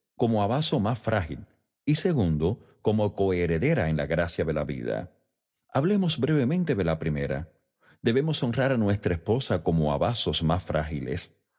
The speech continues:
Esto significa que la tratamos como señora. Esta enseñanza se aplica también a las cosas sencillas, como abrirle la puerta para que entre ella primero, acercarle la silla en el restaurante para que se siente, protegerla de personas groseras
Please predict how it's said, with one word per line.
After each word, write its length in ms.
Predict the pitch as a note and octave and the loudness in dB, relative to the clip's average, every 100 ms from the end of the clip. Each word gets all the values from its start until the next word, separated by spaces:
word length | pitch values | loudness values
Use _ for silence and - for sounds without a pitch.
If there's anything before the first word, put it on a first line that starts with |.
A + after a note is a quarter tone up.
| _ A2 | _ -2
Esto 200 | A#2 C#3+ | 0 0
significa 800 | C3+ A2+ G2+ C3 D3 F#2 E2+ | 0 0 2 0 0 -2 -2
que 80 | - | 0
la 140 | D2 C#2 | -2 0
tratamos 500 | D2+ E2+ F2 G#2 - | -2 0 0 0 0
como 240 | D3+ C#3 | 0 -2
señora. 580 | - C#2+ D2+ D2 C#2 - _ _ _ - | -4 -2 0 0 -2 -6 _ _ _ -2
Esta 220 | A2+ A2+ | -2 0
enseñanza 640 | C#3 C3+ C3+ A#2 A#2+ C3 D#3 | 0 0 0 2 0 -2 0
se 120 | F2 | 0
aplica 400 | D#2+ F2+ F#2 F2+ | 0 -2 -2 0
también 560 | D#2+ D2 F#2+ C#3 C#3+ - | 0 0 0 2 0 -2
a 80 | D#2 | -4
las 140 | D2 | -2
cosas 340 | - E2+ G#2+ | -2 -2 -2
sencillas, 680 | - D#2 D2+ C3 B2 F2 - - - _ | -2 -2 0 0 2 0 -2 -14 -20 _
como 200 | D3 C#3 | 0 0
abrirle 440 | B2+ D#3 C3+ A2+ | 2 2 2 2
la 160 | G2 D2+ | 2 2
puerta 360 | F#2 G2 G#2+ F2+ | 2 0 0 0
para 240 | D2+ D2+ | 0 0
que 120 | D#2 | 0
entre 260 | F2 D#2+ D2 | 0 0 0
ella 220 | C#2+ C#2+ | -2 -2
primero, 520 | G2+ C3 C#3+ G2 G#2 - _ - | 0 2 4 2 0 -4 _ -4
acercarle 680 | E2 - D#2+ D#2+ F#2 G2 F2+ | -2 0 -2 0 -2 0 -2
la 160 | C#2+ C#2 | -2 -6
silla 300 | - F#2 E2+ | -2 0 2
en 80 | |
el 60 | D#2+ | 0
restaurante 680 | E2+ D#2 D2+ C#2+ F2 F#2+ F#2+ | -2 -2 -2 0 0 0 -2
para 220 | - D2 | -4 -4
que 100 | D2+ | -6
se 160 | - D#2+ | -4 -4
siente, 720 | - C3+ E2+ F2 A2 - _ _ | 0 2 2 0 -2 -8 _ _
protegerla 640 | - D#3 D3+ C#3 E3+ E3 C3 | -2 0 2 2 2 2 2
de 120 | G2 | 2
personas 600 | - E2 - C3 A2+ - | 0 0 0 2 0 -2
groseras 720 | F2+ D2 - A2+ C#3 D#3 - | -4 -2 0 0 2 -2 -6